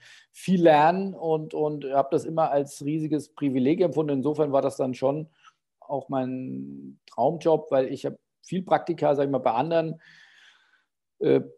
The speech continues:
Medienhäusern gemacht, war beim Radio mal, war beim Fernsehen mal,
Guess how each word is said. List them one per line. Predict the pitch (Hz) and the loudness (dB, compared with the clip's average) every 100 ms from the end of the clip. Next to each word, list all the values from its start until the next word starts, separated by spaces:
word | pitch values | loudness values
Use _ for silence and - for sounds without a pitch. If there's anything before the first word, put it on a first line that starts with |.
| _ _ _ _ _ _ _ _ | _ _ _ _ _ _ _ _
Medienhäusern | 156 180 196 147 175 165 165 | 0 4 6 8 6 8 6
gemacht, | 160 156 156 - | 6 6 6 6
war | 143 | 4
beim | 143 139 | 6 4
Radio | 120 139 156 156 147 | 6 6 6 4 6
mal, | 139 139 139 | 6 6 6
war | 135 131 | 6 4
beim | 139 139 | 4 2
Fernsehen | 131 139 151 143 147 139 | 2 4 4 2 2 2
mal, | 135 135 135 135 | 4 6 6 4